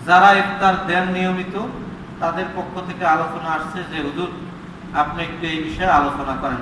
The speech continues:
কারণ আমি তো এই বিষয়ে পিছনে কখনো আলোচনা আমাদের ছিল না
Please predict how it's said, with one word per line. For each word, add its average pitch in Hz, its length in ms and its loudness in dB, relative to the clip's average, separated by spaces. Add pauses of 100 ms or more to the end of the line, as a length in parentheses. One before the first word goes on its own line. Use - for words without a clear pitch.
কারণ 190 160 2
আমি 196 220 4
তো 196 40 -4
এই 190 100 2
বিষয়ে 185 540 0 (340)
পিছনে 185 300 -4
কখনো 185 300 -2
আলোচনা 165 380 0
আমাদের 156 260 -4 (140)
ছিল 196 160 -2
না 160 220 0